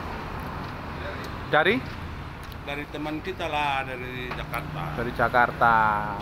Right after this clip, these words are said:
Speaker 1: Loh, kok celananya sama sama, Pak?
Speaker 2: Pak, celah dipakai.
Speaker 1: Ini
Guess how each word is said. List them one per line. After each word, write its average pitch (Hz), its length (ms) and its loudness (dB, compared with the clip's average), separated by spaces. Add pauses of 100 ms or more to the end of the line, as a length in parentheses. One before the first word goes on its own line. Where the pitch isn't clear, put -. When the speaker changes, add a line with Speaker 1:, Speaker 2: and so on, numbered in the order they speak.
(1000)
Speaker 1:
Loh, 120 160 -4
kok 196 160 8
celananya 233 400 8
sama 233 400 8
sama, 247 240 10
Pak? 247 140 10 (760)
Speaker 2:
Pak, 240 240 6
celah 226 240 4
dipakai. 214 560 2 (400)
Speaker 1:
Ini 240 80 10